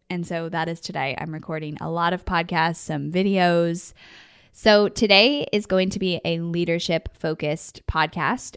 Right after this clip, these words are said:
um, about receiving feedback as a leader and how important it is. And I wanna share some takeaways, uh, with you from a book I recently read, Radical Candor. Um, it was a very good book. I did another podcast just about,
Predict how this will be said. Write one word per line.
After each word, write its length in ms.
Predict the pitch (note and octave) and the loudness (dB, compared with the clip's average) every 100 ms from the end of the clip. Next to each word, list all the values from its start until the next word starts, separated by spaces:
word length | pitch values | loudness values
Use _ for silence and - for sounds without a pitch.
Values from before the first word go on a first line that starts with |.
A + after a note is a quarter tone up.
| - | -2
um, 520 | F3 D#3+ D#3+ D#3+ F#3 _ _ _ _ _ _ - | 2 2 0 -4 -8 _ _ _ _ _ _ -8
about 260 | A3 G#3 D#3+ | 2 2 4
receiving 500 | F#3+ F#3+ G3 F#3 G3 | 0 -2 -2 0 0
feedback 480 | - D#3+ D3 C#3+ D#3+ | -2 -2 2 2 0
as 140 | E3 | -2
a 60 | D#3+ | -2
leader 320 | D3 C#3 C#3 | -4 -4 -4
and 160 | G#2+ F3 | -4 -2
how 160 | E3 | -2
important 480 | E3 D#3+ E3+ - E3 | -2 -4 -6 -4 -4
it 100 | D3+ | -4
is. 240 | C#3 E2+ | -6 -8
And 140 | - F3+ | -6 -4
I 60 | |
wanna 260 | E3+ E3+ G3 | -2 0 0
share 260 | - F3 F3 | 0 -2 -2
some 220 | F3 E3+ | -4 -6
takeaways, 640 | F3+ D3 E3 D#3 D3 D3 - | -6 -4 -4 -2 -2 -4 -8
uh, 280 | - D3+ D3+ - - - | -4 -2 -4 -8 -12 -4
with 220 | E3 - | -4 -2
you 180 | E3+ E3 | -4 -4
from 480 | - D#3+ D3 D#3 D3+ | -2 -2 0 -2 -4
a 80 | - | -4
book 240 | E3 D#3 | -2 -2
I 60 | F#3 | 0
recently 480 | F3 F3 - A#3 G#3+ | 0 0 -2 -4 0
read, 260 | E3+ E3 | 0 0
Radical 340 | E3+ D3+ E3+ F#3 | 0 -2 -2 -8
Candor. 560 | - D#3 D#3+ D3 G3 C4+ - - - - _ | -6 -8 -6 -6 -6 -8 -16 -20 -20 -20 _
Um, 380 | F3+ F3 D#3+ D3+ - | 4 6 4 0 -4
it 60 | |
was 140 | F3 F3+ | -4 -2
a 60 | |
very 220 | E3 D#3 | 0 0
good 160 | F3 F3+ | 0 0
book. 240 | D#3+ F3 - | 0 0 -4
I 80 | |
did 240 | E3+ D#3+ D#3+ | -4 -2 -2
another 340 | F3 F#3+ A#3 | 0 2 2
podcast 800 | A3+ F#3 E3 F3+ D#3+ D#3 - - E3+ | 0 0 0 0 -2 -2 -4 -16 -6
just 320 | F#3 E3+ - | -4 -4 -4
about, 540 | E3+ E3+ D3+ D3+ - | -4 -2 -2 -4 -8